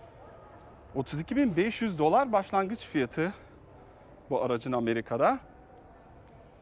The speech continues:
ve iki yüz yetmiş beş beygir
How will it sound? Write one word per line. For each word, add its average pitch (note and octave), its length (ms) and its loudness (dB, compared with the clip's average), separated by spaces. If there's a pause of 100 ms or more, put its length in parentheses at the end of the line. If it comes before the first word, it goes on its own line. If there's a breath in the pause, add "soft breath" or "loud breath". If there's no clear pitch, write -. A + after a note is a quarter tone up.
(200)
ve D#3 180 0
iki D#3+ 240 -10
yüz E3 180 -4
yetmiş B2 480 -8
beş F#3+ 400 -4 (1400 loud breath)
beygir C3+ 560 -2